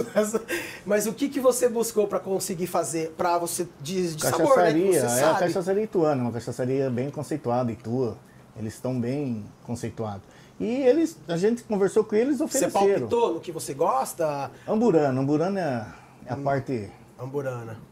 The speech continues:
Speaker 2: Cachaça muito boa, cara.
Speaker 1: É, tem cachaça amburana,
Speaker 2: Amburana,
Speaker 1: barril de carvalho,
Speaker 2: barril de
Speaker 1: né?
Speaker 2: carvalho, tem a jequitibá,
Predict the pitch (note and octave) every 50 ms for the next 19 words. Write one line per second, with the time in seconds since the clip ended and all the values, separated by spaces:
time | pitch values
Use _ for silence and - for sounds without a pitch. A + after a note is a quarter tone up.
0 | - - A#2 G2+ - A#2+ G#2+ - A#2 B2 B2+ B2 C3+ A2 G#2 G2+ G2 F#2+ - -
1 | - - - - - - - - - - - - - - - - C3 C#3 C3+ B2+
2 | B2 B2+ - C#3 C#3+ D3 C#3+ C3 A2+ C3 A#2 - C3 B2+ B2+ B2+ B2+ C3 D3 D3+
3 | D3 C#3 C3 B2+ B2 B2 B2 A#2 A#2+ B2 C#3 D3+ D#3 D#3 C#3 B2+ A2 - C#3 C3
4 | A#2 D3 D#3+ E3 D#3+ D#3 D3+ C#3+ C3+ C3 A#2 B2+ A#2+ B2 B2+ C#3+ D3+ C#3 C3+ C3+
5 | C#3+ C#3+ C#3+ C3+ B2 B2+ A#2+ - C3 B2+ B2 A#2+ A2 G#2 A#2 A#2 - - C3 A#2+
6 | A2+ A#2 B2 C3 C3 B2+ B2 A#2+ A2+